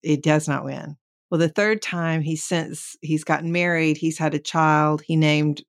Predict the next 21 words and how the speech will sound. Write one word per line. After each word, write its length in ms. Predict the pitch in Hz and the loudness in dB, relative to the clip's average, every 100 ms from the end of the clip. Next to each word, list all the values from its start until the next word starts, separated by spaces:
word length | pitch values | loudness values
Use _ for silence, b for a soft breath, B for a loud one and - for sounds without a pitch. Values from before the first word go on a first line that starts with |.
| _ _ - | _ _ -2
his 500 | 156 151 143 - - _ _ _ - | 2 2 0 -8 -14 _ _ _ 2
daughter 460 | 165 160 160 156 | 4 4 4 0
after 520 | 151 147 147 - 151 147 | 0 -2 -2 -4 -4 -2
his 300 | 139 143 139 | -2 -2 -2
sister, 640 | 165 151 - 156 147 151 _ _ _ - | -2 -2 -2 -2 -2 -6 _ _ _ -2
and 380 | 170 160 156 151 - | 2 4 4 0 0
he 160 | 196 | 2
wins 320 | 175 170 165 | 4 4 2
the 80 | - | 0
gold 260 | 160 156 156 | 2 4 4
medal. 540 | 151 147 - - 151 _ _ b - | 2 2 0 -2 -6 _ _ b 0
But 200 | 165 160 - | 2 2 -2
he 220 | 185 180 | -2 -2
talks, 500 | - 226 240 - - - | 2 2 2 -2 -14 -12
I 80 | 175 | -4
think 240 | 185 165 | -4 -2
when 140 | 170 | -2
he 340 | 156 160 151 156 | -2 -2 -4 -4
shared 340 | - 185 190 | -2 -2 0
that, 300 | 170 156 156 | 0 0 -2
he 440 | - 160 151 143 | -2 0 0 -2